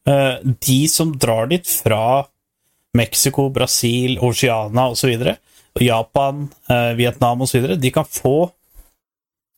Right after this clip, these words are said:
eh, et, eh, eh, de kan få et, eh, bra kompetitivt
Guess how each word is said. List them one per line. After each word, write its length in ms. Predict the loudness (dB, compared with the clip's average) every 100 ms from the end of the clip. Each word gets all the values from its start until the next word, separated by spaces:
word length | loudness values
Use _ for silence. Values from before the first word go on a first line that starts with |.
| _ _
eh, 600 | 0 0 2 0 0 0 0
et, 380 | -2 -4 _ 0
eh, 400 | 2 2 0 -4 _ _ _ _ _ _ -2
eh, 280 | 0 2 0
de 140 | 0 0
kan 140 | 0
få 280 | 0 0 0
et, 300 | -2 _ 0
eh, 760 | 2 2 0 0 -2 -2 -4 -6 _ _ _ _ _ _ _ _ _ _ _ _ _ _ _ _ _ _ _ _ _ 0
bra 640 | 2 4 4 2 0 -6 -6
kompetitivt 920 | -4 -4 -2 -2 -2 0 -2 -2 -14